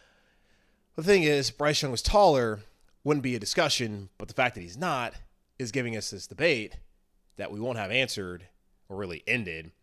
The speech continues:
until three weeks from now on April twenty-seventh. So yeah, if he was six-foot-three,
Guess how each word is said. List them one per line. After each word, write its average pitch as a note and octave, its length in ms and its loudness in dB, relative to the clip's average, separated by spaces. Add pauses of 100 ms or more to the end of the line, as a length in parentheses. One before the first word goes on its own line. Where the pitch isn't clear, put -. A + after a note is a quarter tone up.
(420)
until G#2 260 -6
three G#2+ 200 -6
weeks G2+ 220 -6
from G2 100 -12
now E2+ 360 -8 (220)
on G#2 100 -6
April F#2+ 160 -6
twenty-seventh. - 720 -6 (220)
So - 120 -2
yeah, B2+ 240 2 (800)
if A2 120 -20
he D3 80 4
was C#4 220 8
six-foot-three, D#3 720 0